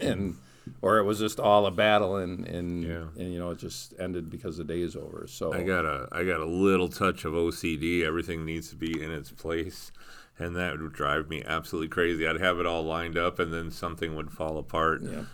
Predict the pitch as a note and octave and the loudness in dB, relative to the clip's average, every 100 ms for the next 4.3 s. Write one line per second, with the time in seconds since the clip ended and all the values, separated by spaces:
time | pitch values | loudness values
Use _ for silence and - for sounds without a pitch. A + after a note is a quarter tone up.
0 | - E2 E2 E2 F2 E2 D2 F#2 E2 D#2 | -12 -6 -4 -2 -4 -4 0 2 2 0
1 | D#2 - D#2+ E2 - D#2+ E2 E2 - E2+ | -2 -2 0 -2 -2 -10 -8 -10 -2 0
2 | D#2+ B1+ C#2+ E2 - - D#2 - E2 D#2+ | 0 -8 -12 -12 -10 -8 -8 -4 -4 -2
3 | D#2 D#2+ D#2+ D#2 D2+ D2+ D#2+ D2+ - D2+ | -2 -4 -2 -2 -2 -4 -4 -6 -8 -8
4 | D2 D2 C#2+ | -6 -8 -10